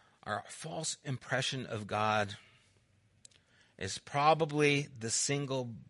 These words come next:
biggest obstacle in our spiritual lives. Not knowing who God is like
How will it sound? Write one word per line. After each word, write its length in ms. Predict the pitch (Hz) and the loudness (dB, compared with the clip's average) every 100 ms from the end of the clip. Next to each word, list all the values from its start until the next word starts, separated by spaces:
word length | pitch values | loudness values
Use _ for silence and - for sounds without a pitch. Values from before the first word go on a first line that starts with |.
| - - _ | -20 -20 _
biggest 500 | 143 147 139 135 - - - | -2 0 2 0 -2 -6 0
obstacle 800 | 135 127 - 110 - 87 82 80 _ _ _ - _ - | 2 2 -2 -4 -4 -4 -6 -10 _ _ _ -20 _ -8
in 160 | 95 | -2
our 140 | 92 90 | -2 -2
spiritual 580 | - 98 95 90 92 | -6 -6 -6 -6 -6
lives. 480 | 82 67 62 73 - - _ _ _ _ _ _ _ _ _ _ _ _ _ _ _ _ _ _ _ - | -6 -8 -12 -12 -12 -14 _ _ _ _ _ _ _ _ _ _ _ _ _ _ _ _ _ _ _ -8
Not 260 | 104 156 139 | -6 -4 -2
knowing 420 | 131 143 131 110 | 0 2 0 0
who 220 | 92 127 | -4 -6
God 300 | 107 117 113 | -2 0 0
is 180 | 95 - | 0 -2
like 420 | 107 110 87 - | 2 2 2 -6